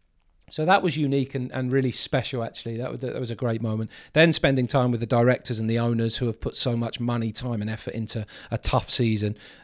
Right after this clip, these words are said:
um, in a period that was really difficult for people, to bring those moments of joy were, were great, and, and to try to connect and show that celebration to people that were sat in their lounges watching it, that people,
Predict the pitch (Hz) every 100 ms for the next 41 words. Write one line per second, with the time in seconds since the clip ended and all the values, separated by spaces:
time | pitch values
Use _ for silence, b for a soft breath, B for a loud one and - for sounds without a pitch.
0 | B 110 104 98 b b 139 135 - 208
1 | 185 143 113 117 110 - 117 117 123 104
2 | 113 104 107 110 120 120 113 110 117 110
3 | 110 104 98 110 107 104 104 107 98 117
4 | 113 113 117 B B B 117 107 107 -
5 | 117 104 - 110 - b b b - -
6 | 139 127 123 - 123 123 117 120 - 120
7 | 104 - 117 113 - - 113 110 110 -
8 | 113 120 110 113 113 - 120 117 110 113
9 | 117 117 110 101 110 - 120 110 113 -
10 | - 127 120 120